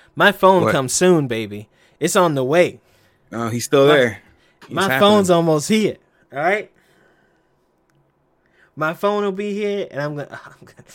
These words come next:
Speaker 1: Oh my God, it's gonna be crazy.
Speaker 2: I
Speaker 1: I can't
Speaker 2: bet,
Speaker 1: wait
Speaker 2: I
Speaker 1: to have
Speaker 2: bet.
Speaker 1: an
Speaker 2: I
Speaker 1: iPhone again, man.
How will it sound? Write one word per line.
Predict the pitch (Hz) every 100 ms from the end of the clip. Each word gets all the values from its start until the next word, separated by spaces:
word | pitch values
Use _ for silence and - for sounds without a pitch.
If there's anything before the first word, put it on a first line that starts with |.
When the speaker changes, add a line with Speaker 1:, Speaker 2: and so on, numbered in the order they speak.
| _ _ _
Speaker 1:
Oh | - 50
my | 58
God, | 60 55 60 50 _
it's | -
gonna | - 57
be | _
crazy. | - 90 65 71 _ _ _ _ -
Speaker 2:
I |
Speaker 1:
I | 101
can't | 123
Speaker 2:
bet, | 156 190
Speaker 1:
wait | 127
Speaker 2:
I |
Speaker 1:
to | 107
have | 123 120
Speaker 2:
bet. | 117
Speaker 1:
an |
Speaker 2:
I | 127 131
Speaker 1:
iPhone | 123 117
again, | 117 117 120
man. | 120 117